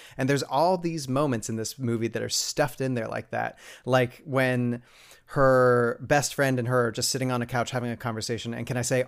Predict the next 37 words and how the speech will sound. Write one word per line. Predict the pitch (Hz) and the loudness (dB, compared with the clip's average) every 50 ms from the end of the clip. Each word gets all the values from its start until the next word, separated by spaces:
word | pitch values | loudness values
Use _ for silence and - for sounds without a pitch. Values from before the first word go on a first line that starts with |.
| - | 0
all | - 117 117 120 | 0 2 2 2
the | 110 127 | 0 -2
conversations | - 131 127 123 123 120 - 131 120 - 131 123 117 127 | -2 -2 -2 -2 -2 -2 -2 -2 -2 0 -2 -2 -2 -2
in | 123 | -2
this | 120 117 - | -2 -2 -2
movie | 131 127 123 120 135 135 | -2 -2 0 0 0 -2
are | - 110 | -2 -4
just | 110 - 120 - | -6 -6 -8 -6
people | 135 123 - 117 | -6 -6 -4 -4
sitting | - - - 127 117 120 120 | -2 -2 -2 -2 -2 -4 -4
somewhere | 117 - 135 120 120 120 117 117 | -4 -2 -2 -2 -2 -2 -2 -4
having | 107 120 113 113 117 110 | -4 -4 -4 -4 -6 -6
conversations? | - 127 117 113 113 - 131 120 - 135 131 123 - - - - - _ | -4 -4 -4 -4 -4 -6 -6 -6 -4 -4 -6 -6 -8 -12 -20 -20 -10 _
They're | 160 | 0
not | 170 196 208 147 123 | 0 0 0 0 0
doing | - 139 139 139 135 | 0 2 2 2 2
anything. | 135 135 131 123 - 139 135 131 | 2 0 0 0 -2 -2 -2 0
They're | 123 139 | 0 0
not | 143 151 | 0 0
accomplishing | 147 143 - 131 127 123 135 127 - 135 123 123 | -2 -2 -2 -4 -4 -4 -4 -4 -2 -2 -2 -2
anything. | 120 120 113 - 127 120 120 123 | -2 -2 -2 -2 -2 -2 -2 -4
It | - 135 | -4 -2
makes | 123 131 135 131 - | -2 -2 -2 -2 -2
them | - 135 131 123 113 | -4 -2 -2 -2 -4
so | 117 - - - 147 143 143 143 | -4 -6 -4 0 2 2 2 2
uninteresting. | 123 135 127 127 120 120 - - - 107 107 | 0 -2 -2 -2 -4 -4 -8 -8 -10 -10 -10
Filmmakers | - - 156 170 180 185 180 - 180 165 | -4 -2 0 2 2 2 2 2 2 2
out | 185 185 180 | 2 2 2
there, | - 190 190 180 - - - - - _ | 2 2 0 0 -2 -8 -18 -20 -12 _
listen | 127 127 147 143 - 135 117 | 0 2 2 2 2 -2 -2
to | - 123 | -2 -4
me. | 110 107 113 117 - - - - _ _ _ | -6 -6 -8 -10 -14 -16 -20 -20 _ _ _
Go | - 143 156 196 | 4 4 6 6
watch | 208 156 127 127 135 156 160 - - - - - - - - - - _ _ | 4 2 0 0 0 0 0 -4 -8 -8 -10 -14 -20 -20 -20 -20 -20 _ _
Nora | - 127 127 131 139 143 143 139 135 - | -2 0 2 2 4 4 6 4 4 2
Ephron, | 110 120 120 - - - 107 101 104 104 120 - _ | 0 -4 -4 -4 -4 -6 -6 -6 -6 -10 -14 -16 _
okay? | - 131 123 - 143 143 151 156 | -6 -4 -2 0 0 0 0 -2